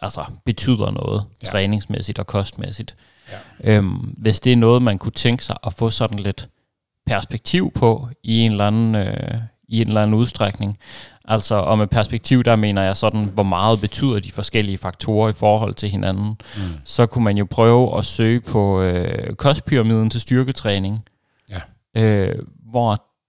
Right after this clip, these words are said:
Speaker 1: der har vi ligesom gået igennem den her pyramide med inspiration fra en, en dygtig formidler, der hedder Eric Helms, der ligesom stiller op sådan et hierarki for,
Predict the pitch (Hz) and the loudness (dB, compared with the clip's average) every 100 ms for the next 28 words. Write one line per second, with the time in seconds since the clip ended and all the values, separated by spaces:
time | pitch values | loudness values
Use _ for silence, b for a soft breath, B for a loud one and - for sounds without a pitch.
0 | _ 127 113 107 101 104 110 95 95 98 | _ 2 2 2 0 0 -2 -2 -2 -2
1 | 117 113 98 104 104 107 92 95 - - | 0 0 0 -2 0 0 0 -4 -12 -4
2 | 113 95 101 110 127 120 101 95 101 - | 0 2 2 2 2 2 0 0 -2 -4
3 | 92 - 107 104 - - 50 50 50 - | -6 -2 -2 -2 -6 -6 -6 -4 -8 -10
4 | - - 92 90 92 - 107 - 110 107 | -12 -10 -8 -8 -10 -6 -6 -6 -6 0
5 | 110 104 107 98 98 95 90 98 104 110 | 0 0 -4 -4 0 0 0 -2 -2 0
6 | 123 143 - - B B B - 104 107 | 0 -2 -4 -10 B B B -6 -2 0
7 | 117 104 - 113 101 98 110 - - 110 | 0 0 0 0 2 2 0 0 -4 -2
8 | 107 - 107 95 - 127 - - 107 | -4 -4 -4 -4 -4 -6 -4 -4 -4